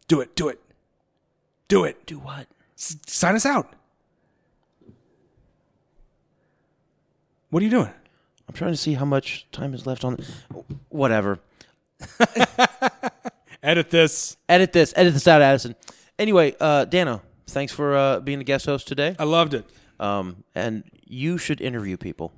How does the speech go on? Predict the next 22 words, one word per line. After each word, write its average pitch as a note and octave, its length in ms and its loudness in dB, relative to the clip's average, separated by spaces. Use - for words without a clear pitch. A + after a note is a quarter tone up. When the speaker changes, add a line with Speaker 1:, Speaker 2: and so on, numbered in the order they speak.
Speaker 2:
That's - 180 -8
what - 80 -10
you D3 60 -14
should D#3+ 160 -12
do. B2+ 140 -4
Everyday F#3 460 4
People B2 400 0
with G#2 160 -8
Dano B2+ 260 -2
Van C3 260 -6
Noy. F#2 280 -6
And A2 200 -6
you F3 140 2
interv-, E3 420 4
you G3 220 0
in-, A3 100 -2
you B3 140 2
interview B3 280 4
an A#3 60 4
everyday A3 260 2
per-, A3+ 180 -2
person. - 480 -8